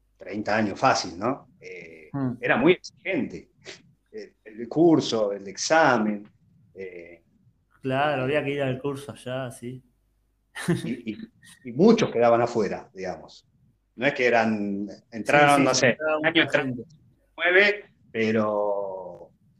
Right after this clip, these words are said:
Speaker 1: eh, no sé, creo que eran, no sé, no sé, por decir un número, pero eran, no sé, quinientos, seiscientos alumnos, una cosa así.
Speaker 2: Sí.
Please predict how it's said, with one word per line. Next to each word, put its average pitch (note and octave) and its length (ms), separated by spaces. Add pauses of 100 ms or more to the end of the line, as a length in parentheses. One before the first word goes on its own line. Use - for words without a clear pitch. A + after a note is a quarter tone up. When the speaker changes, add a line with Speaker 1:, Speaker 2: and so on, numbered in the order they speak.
(280)
Speaker 1:
eh, D#2 420 (220)
no F#2 120
sé, C3 400
creo A#2+ 200
que G#2+ 60
eran, G2 340
no F#2+ 60
sé, - 160 (300)
no A#2 80
sé, - 260
por G#2 120
decir - 200
un B2 80
número, C3+ 380
pero F#2+ 240
eran, G#2 260
no F#2+ 80
sé, D3+ 220
quinientos, B2 420
seiscientos A2+ 480
alumnos, A2+ 500
una G#2+ 120
cosa G#2 180
así. - 320
Speaker 2:
Sí. C3+ 340